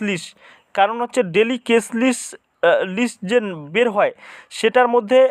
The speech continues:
আজকে কোনো নাম নেই, ঠিক আছে? ফুড এসআইয়ের কোনো, আহ,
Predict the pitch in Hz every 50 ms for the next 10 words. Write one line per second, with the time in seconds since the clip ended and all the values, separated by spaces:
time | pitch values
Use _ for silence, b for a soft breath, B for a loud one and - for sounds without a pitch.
0 | - - 196 202 - - - 247 254 262 262 - - - 226 233 240 254 254 240
1 | 214 208 208 214 208 214 214 220 208 185 165 220 247 269 247 233 - - 226 233
2 | 208 240 233 - - 240 240 240 - - 226 214 226 247 262 B B B B B
3 | B B _ - 165 180 180 185 185 180 175